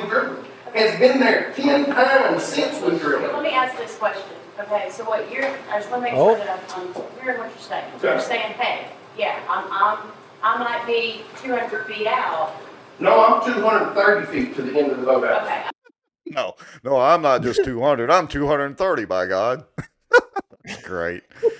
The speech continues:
Speaker 4: And, and I gotta say here, Kelly Long was pretty much the only adult in the room, so to speak, as far as the board was concerned. She actually was asking some pretty pointed questions.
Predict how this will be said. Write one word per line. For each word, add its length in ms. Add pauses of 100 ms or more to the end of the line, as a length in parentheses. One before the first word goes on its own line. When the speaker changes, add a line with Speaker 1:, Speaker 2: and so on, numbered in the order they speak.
(240)
Speaker 4:
And, 20
and 300
I 120
gotta 260
say 300
here, 260
Kelly 340
Long 400
was 140
pretty 260
much 360
the 120
only 260
adult 440
in 140
the 300 (220)
room, 500
so 200
to 80
speak, 440
as 200
far 260
as 120
the 60
board 360
was 140
concerned. 520
She 200
actually 440
was 220
asking 460
some 180
pretty 260
pointed 440
questions. 600